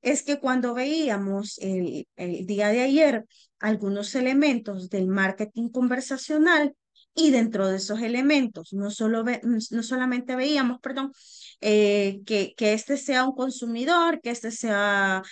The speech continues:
eh, un lead, que también compre, también veíamos aspectos bien importantes que están relacionados a la interacción que se tiene, por ejemplo, con un chatbot, con chat en vivo, una videollamada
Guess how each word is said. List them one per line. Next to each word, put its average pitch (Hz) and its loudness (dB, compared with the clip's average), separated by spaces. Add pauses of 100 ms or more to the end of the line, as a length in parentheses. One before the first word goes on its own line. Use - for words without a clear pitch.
(260)
eh, 190 2
un 240 0
lead, 330 2
que 233 -6
también 208 -4
compre, 285 0
también 226 -2
veíamos 285 -2 (280)
aspectos 220 -6
bien 254 0
importantes 330 0
que - -8
están 214 -4
relacionados 294 -2 (320)
a 240 4
la 240 4
interacción 240 -2
que 269 -4
se 320 -4
tiene, 311 0
por 220 -4
ejemplo, 262 -2
con 208 -4
un 196 -4
chatbot, 285 0
con 214 -6
chat 208 -6
en 196 0
vivo, 294 2
una 220 0
videollamada 233 2